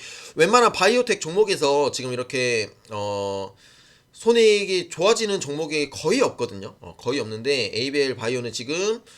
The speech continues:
이렇게 성과도 내고 있고 거기다가 재무 구조까지 좋아지면서 이렇게 당기 순이익까지, 어, 나고 있는 그런 기업이다 보니까 여기서 더 빠지기는 어렵지 않을까 이렇게 좀 생각이 듭니다. 어, 그리고 앞으로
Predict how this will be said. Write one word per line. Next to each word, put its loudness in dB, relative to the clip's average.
이렇게 -4
성과도 -6
내고 -2
있고 -2
거기다가 -2
재무 -2
구조까지 -6
좋아지면서 -6
이렇게 -4
당기 -6
순이익까지, -4
어, -10
나고 -4
있는 -6
그런 -10
기업이다 -2
보니까 -6
여기서 0
더 -6
빠지기는 -2
어렵지 -2
않을까 -8
이렇게 -10
좀 -12
생각이 -10
듭니다. -8
어, -12
그리고 -10
앞으로 -4